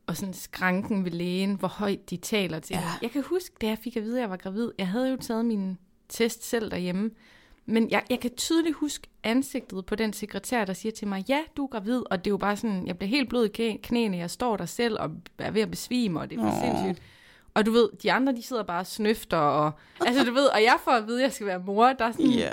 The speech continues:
Speaker 1: der er noget mærkeligt over det.
Speaker 2: Sådan har jeg det helt vildt meget, når jeg går på sygehuset. Tænk, når jeg går på sygehuset, ikke også? Nå,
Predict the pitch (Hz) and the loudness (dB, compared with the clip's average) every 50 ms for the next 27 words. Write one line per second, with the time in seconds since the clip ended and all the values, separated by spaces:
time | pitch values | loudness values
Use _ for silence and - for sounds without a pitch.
0 | - - 208 220 233 233 226 220 214 226 240 - - 202 196 185 175 170 175 185 | 0 0 0 2 0 0 -2 -2 -2 -2 -4 -4 -8 -10 -8 -8 -8 -8 -8 -10
1 | 196 208 - - - - - - - 220 202 190 180 208 214 196 180 190 185 180 | -10 -12 -14 -20 -20 -12 -8 -2 0 2 2 2 2 0 0 0 0 0 0 0
2 | 180 185 190 175 - 185 240 233 202 196 196 - 190 185 190 202 208 208 202 196 | 0 -2 -2 -2 -2 -2 -2 0 0 -2 -2 -2 -2 0 0 0 0 0 -2 -2
3 | 190 185 185 - - 160 180 180 180 180 - - 202 - - - 262 285 277 269 | -2 -4 -4 -4 -4 -2 0 0 -2 -2 -4 -6 -4 -4 -2 0 0 0 0 0
4 | 233 - - - - 196 190 185 - - _ _ _ _ _ _ - 349 349 320 | -2 -4 -4 -4 -4 -4 -4 -4 -6 -10 _ _ _ _ _ _ -4 0 2 2
5 | 320 311 311 311 320 339 349 339 311 262 240 220 233 226 - - 415 415 415 403 | 4 4 6 6 6 4 4 4 4 4 4 2 0 -2 -2 0 0 2 2 2
6 | 339 302 330 349 330 339 339 - - 294 294 285 302 320 330 370 403 415 415 403 | 2 2 2 2 2 2 0 0 0 0 2 2 2 2 4 4 4 4 4 2
7 | - - - - - - - - - - - _ - 233 214 202 | 0 -6 -14 -14 -14 -12 -10 -10 -10 -10 -10 _ 0 2 2 4